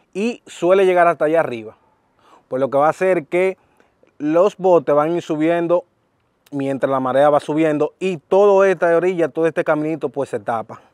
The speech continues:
Ahora son las dos de la tarde, pero ya cuando llega a las once o las doce de la noche, todo el mar va a llegar hasta aquí arriba.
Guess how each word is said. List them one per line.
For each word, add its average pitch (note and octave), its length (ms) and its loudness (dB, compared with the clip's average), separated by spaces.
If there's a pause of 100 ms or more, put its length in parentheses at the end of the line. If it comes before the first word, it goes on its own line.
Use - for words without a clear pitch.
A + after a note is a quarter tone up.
(560)
Ahora C3 260 2
son D3+ 300 0
las C#3 540 2 (280)
dos C#3+ 440 -2
de C3+ 60 2
la B2+ 100 2
tarde, F3+ 420 2
pero G3+ 480 0 (440)
ya C3 220 -2
cuando E3 240 -4
llega D#3 260 0
a D#3 40 0
las C#3+ 380 -2
once F#3 580 -6
o D3+ 80 -4
las C#3 140 -4
doce C#3+ 200 -4
de D3+ 40 -4
la D3 80 -4
noche, D3+ 400 -8 (1400)
todo D3+ 260 0
el C3+ 80 -4
mar C#3 200 -2
va C3 80 0
a - 20 -2
llegar B2+ 260 -4
hasta A#2 200 -8
aquí A2 120 -10
arriba. A#2 380 -10